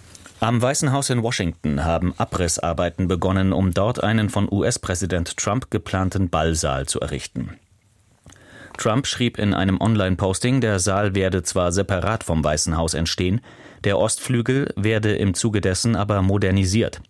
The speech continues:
Der Ballsaal soll Platz für knapp eintausend Gäste bieten. Entwürfe zeigen vergoldete Säulen, Kronleuchter auf Kristall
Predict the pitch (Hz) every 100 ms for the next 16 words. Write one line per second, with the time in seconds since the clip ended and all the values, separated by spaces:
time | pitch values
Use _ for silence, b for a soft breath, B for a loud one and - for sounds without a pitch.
0 | - B B B B B 104 98 104 110
1 | 131 143 135 120 110 117 123 - 117 107
2 | 113 104 110 117 117 104 104 104 - 104
3 | - 64 60 64 - - - 85 98 113
4 | - 127 - 107 101 90 92 85 98 113
5 | 101 87 80 85 90 101 131 151 - 101
6 | 110 110 101 98 98 64 - 87 - 98
7 | 113